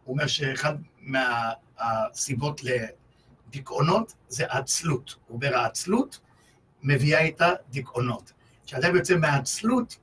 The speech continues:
נכנס בו שמחה. עכשיו, בוודאי שזה גם מה שקורה ב-, בגוף הפיזי, אני לא בקיא בזה, אבל בתחום הרוחני זה בוודאי ובוודאי. אז מאסטר זה דבר,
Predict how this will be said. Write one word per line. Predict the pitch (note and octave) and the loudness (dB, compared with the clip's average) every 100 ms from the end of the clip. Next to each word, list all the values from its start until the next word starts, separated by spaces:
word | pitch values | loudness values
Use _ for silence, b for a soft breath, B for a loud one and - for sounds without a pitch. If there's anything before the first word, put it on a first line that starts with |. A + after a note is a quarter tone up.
| _ | _
נכנס | B2+ B2 - | -10 -6 -6
בו | - C#3+ | -4 -6
שמחה. | - B2 - - - b b b | -4 -4 -2 -2 -4 b b b
עכשיו, | D#3 D3+ | -4 2
בוודאי | E3+ F3 G#3 G#3 | 4 6 6 4
שזה | F3 D#3 | 2 2
גם | D3 C#3+ | 2 2
מה | D3+ | 2
שקורה | D3 D3+ D#3 | 0 -4 -4
ב-, | C3+ C3 - _ _ _ _ _ _ | 0 -2 -4 _ _ _ _ _ _
בגוף | B2 B2+ C3+ | -8 -6 -6
הפיזי, | D#3+ E3 E3+ D3 | -8 -2 -2 0
אני | A2+ | -4
לא | A#2+ C3 A#2+ | 0 0 -2
בקיא | A2 A2+ E3 D3+ | -6 -6 -4 -4
בזה, | B2 A#2+ - _ B B B B - | -2 -4 -4 _ B B B B -8
אבל | C3 B2+ C3+ C3 - _ _ _ _ _ - | -4 -2 -2 -4 -8 _ _ _ _ _ -20
בתחום | - - G3+ | -14 0 6
הרוחני | G#3+ F3+ F3 F3 F3 | 8 8 6 6 6
זה | - | 4
בוודאי | C3+ B2 B2 C#3+ | -4 -4 -2 -4
ובוודאי. | B2 B2 A#2 A2 - _ b b b | -2 -4 -6 -8 -12 _ b b b
אז | A#2 | -8
מאסטר | D#3+ G#3 - A3+ | 2 2 4 -4
זה | F3+ | -2
דבר, | D3 D3 F3 | -2 2 2